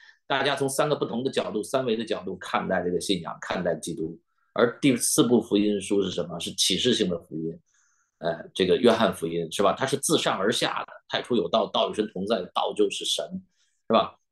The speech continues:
这个话完全不是，不是按照逻辑来，人的所谓的看到这个世界的逻辑给你讲的，是吧？先有谁，先生了谁，后生了谁，哎，谁见到了谁，怎么样，怎么样？不是这样的，只给，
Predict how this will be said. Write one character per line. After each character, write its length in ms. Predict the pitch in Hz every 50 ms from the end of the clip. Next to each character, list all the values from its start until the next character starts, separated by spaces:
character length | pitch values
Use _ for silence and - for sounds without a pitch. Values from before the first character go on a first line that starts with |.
| _ _ _
这 100 | - 175
个 80 | 170 170
话 120 | 180 143
完 120 | 143 151 156
全 140 | 165 156 -
不 100 | - 147
是， 160 | 135 139 - - _ _ _ _ _ _
不 80 | 139 135
是 100 | - -
按 140 | 135 139
照 80 | 139 123
逻 180 | 113 104 110 117
辑 100 | 131 120
来， 240 | 104 98 98 101 - - _
人 260 | _ 107 107 98 113
的 80 | 135 131
所 220 | - - - -
谓 140 | - 113 107
的 60 | 98 95
看 180 | - - 120
到 60 | 113 107
这 60 | 104
个 20 | 101
世 180 | - - -
界 80 | 120 117
的 100 | - 123
逻 200 | 104 101 90 101
辑 80 | 110
给 80 | - -
你 160 | 104 101 92 - _
讲 160 | - - - - - _
的， 80 | - - - _ _ _ _ _ _ _
是 80 | -
吧？ 100 | 101 92
先 220 | 90 - - 110 107
有 160 | 107 90 87
谁， 220 | - - 90 92
先 180 | 90 - 113 104
生 180 | 104 - 104 107
了 80 | 92
谁， 200 | - 104 95 95
后 180 | 92 - 107 98
生 180 | - 104 101
了 80 | 98 87
谁， 400 | - 90 85 92 98 90 92 - _ _ _ _
哎， 160 | - 85 90 -
谁 220 | - 95 90 101
见 160 | 123 113 101
到 100 | 98 92
了 80 | 92 92
谁， 420 | - 87 87 95 104 95 90 82 -
怎 100 | - -
么 120 | - 87 95
样， 160 | 98 92 -
怎 100 | - -
么 80 | 82 82
样？ 100 | 85 - _ _ _ _
不 80 | _ 143
是 120 | 151 175
这 80 | 170 156
样 200 | 117 98 92 78
的， 80 | - - _ _
只 200 | - 113 135 143
给， 240 | - - - -